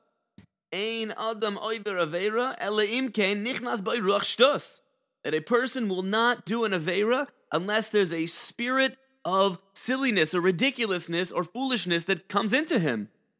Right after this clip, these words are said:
Kamo Sham Shugayim Tzrichim Lahakosam Velasum Aleihem Shemos.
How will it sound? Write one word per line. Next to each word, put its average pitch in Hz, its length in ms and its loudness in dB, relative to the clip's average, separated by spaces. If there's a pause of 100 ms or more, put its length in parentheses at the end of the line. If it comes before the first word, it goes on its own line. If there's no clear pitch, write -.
(680)
Kamo 170 280 -6
Sham 156 280 -8
Shugayim 160 640 -8
Tzrichim 170 540 -8
Lahakosam 170 960 -8
Velasum 165 640 -6
Aleihem 170 420 -6
Shemos. 160 680 -6